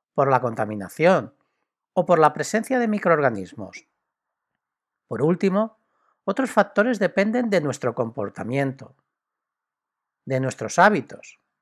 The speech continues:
y del entorno social en el que nos movemos.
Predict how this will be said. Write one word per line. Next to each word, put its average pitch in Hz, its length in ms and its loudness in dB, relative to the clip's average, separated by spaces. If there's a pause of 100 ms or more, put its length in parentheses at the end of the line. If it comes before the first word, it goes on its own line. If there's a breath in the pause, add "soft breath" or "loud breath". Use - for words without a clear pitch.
(300)
y 147 100 -4
del 135 120 2
entorno 170 360 -2
social 202 340 -2
en 214 100 0
el 147 120 -2
que 127 120 -4
nos 120 180 -6
movemos. 117 640 -4